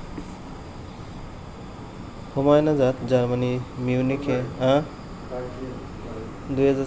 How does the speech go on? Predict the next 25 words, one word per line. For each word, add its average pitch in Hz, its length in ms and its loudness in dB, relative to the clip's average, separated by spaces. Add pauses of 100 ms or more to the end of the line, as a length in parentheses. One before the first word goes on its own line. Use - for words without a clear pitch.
চার 131 180 6
সালে 135 400 2 (160)
এগারো 123 340 4
আগস্ট 123 480 2
মারা 120 300 2
যান। 117 200 -2 (760)
অপরদিকে 143 480 2
হেলাল 127 340 2
হাফিজ 123 380 -2
রচিত 127 500 -2
কাব্যগ্রন্থ 123 600 -2
হল 120 280 0 (720)
যে 131 280 6 (640)
জলে 127 340 4 (120)
আগুন 120 420 0
জ্বলে, 117 280 -2 (1040)
প্রথম 135 320 0
কাব্য 127 400 2
কবিতা 123 400 0 (180)
একাত্তর। 127 400 -2 (540)
রফিক 131 320 0
আজাদ 123 380 -2
রচিত 123 520 -2
কাব্যগ্রন্থ 120 580 -2
হল 123 240 0